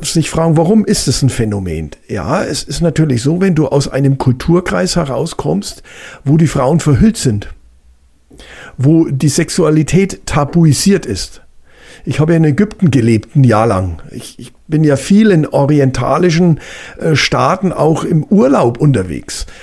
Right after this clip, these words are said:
weil, weil ich die, diese Länder liebe und weil ich auch die, die Kultur liebe und, und ich finde auch die Religion, äh, unabhängig des Extremismus,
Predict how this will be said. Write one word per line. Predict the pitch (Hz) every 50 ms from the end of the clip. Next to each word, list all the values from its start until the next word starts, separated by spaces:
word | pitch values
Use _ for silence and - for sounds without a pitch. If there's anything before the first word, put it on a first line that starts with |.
| - - - - -
weil, | - 123 120 127 139 127 -
weil | - - 135 139 139 147 -
ich | 151 - -
die, | - 170 156
diese | 160 - 165 156 - 175 160
Länder | 139 139 143 170 190 175 156
liebe | 139 143 170 202 233 254 240
und | 226 202 185 156
weil | 170 160 165 180
ich | 170 185 -
auch | - 165 165 160
die, | - 185 165 -
die | - - 147
Kultur | - - - 160 - - 233 240 233
liebe | 226 226 226 226 220 196
und, | 175 170 165 156 147 -
und | - 156 156 151 -
ich | 147 -
finde | - - 185 180 -
auch | - - -
die | 190 165
Religion, | 143 147 147 143 135 147 - 151 170 190 214 214 190 - - - - - - - - -
äh, | - - - - 110 - - - -
unabhängig | - - 139 127 120 113 120 117 117 117
des | - 123 -
Extremismus, | - 131 123 - - 120 120 151 196 196 190 208 220 233 226 -